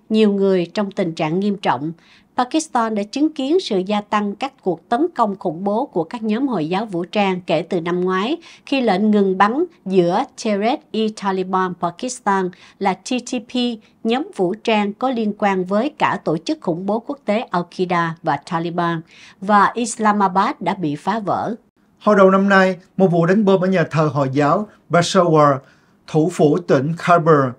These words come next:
Speaker 2: Pakhtunkhwa, đã khiến hơn một trăm người thiệt mạng. T T P đã cam kết trung thành với Taliban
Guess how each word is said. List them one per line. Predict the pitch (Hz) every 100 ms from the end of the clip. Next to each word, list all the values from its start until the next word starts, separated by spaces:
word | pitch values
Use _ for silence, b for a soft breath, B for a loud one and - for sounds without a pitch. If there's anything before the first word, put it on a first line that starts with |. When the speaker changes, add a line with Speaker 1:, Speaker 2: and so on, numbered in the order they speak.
| _ _
Speaker 2:
Pakhtunkhwa, | - 175 - 175 170 156 143 127 b -
đã | 170
khiến | 170 226
hơn | 226 196
một | 147 -
trăm | 180 165
người | 147
thiệt | 147
mạng. | 135 143 123 135 - b b b _
T | -
T | - 208 196
P | 196 190
đã | 143 143
cam | - 185 170
kết | 220 247
trung | 220 185 170
thành | 151 135
với | 156 185
Taliban | 170 156 156 147